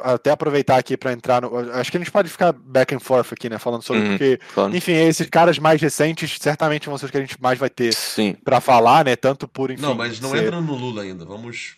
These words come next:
Speaker 3: ranquear
Speaker 1: Não,
Speaker 3: o
Speaker 1: não tô
Speaker 3: F H C.
Speaker 1: falando do Lula, não. Não, não. Tô, tô no F H C.
Speaker 3: Ah, tá.
Speaker 1: É,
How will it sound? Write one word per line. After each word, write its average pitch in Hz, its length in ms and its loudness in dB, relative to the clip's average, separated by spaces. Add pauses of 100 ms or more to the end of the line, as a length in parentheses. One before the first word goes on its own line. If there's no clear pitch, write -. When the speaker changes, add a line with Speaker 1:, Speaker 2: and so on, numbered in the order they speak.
(160)
Speaker 3:
ranquear 107 200 -14
Speaker 1:
Não, 226 260 6
Speaker 3:
o 196 40 4
Speaker 1:
não 165 60 -2
tô 190 80 -2
Speaker 3:
F 180 80 0
H 226 80 2
C. 233 40 -2
Speaker 1:
falando 220 120 0
do 220 60 2
Lula, 208 160 4
não. 190 220 2
Não, 160 180 0
não. 151 240 -2
Tô, 120 140 -8
tô - 280 -8
no 151 120 -4
F 165 140 -2
H 175 140 2
C. 147 200 0
Speaker 3:
Ah, 110 60 -8
tá. 107 180 -8
Speaker 1:
É, 107 480 2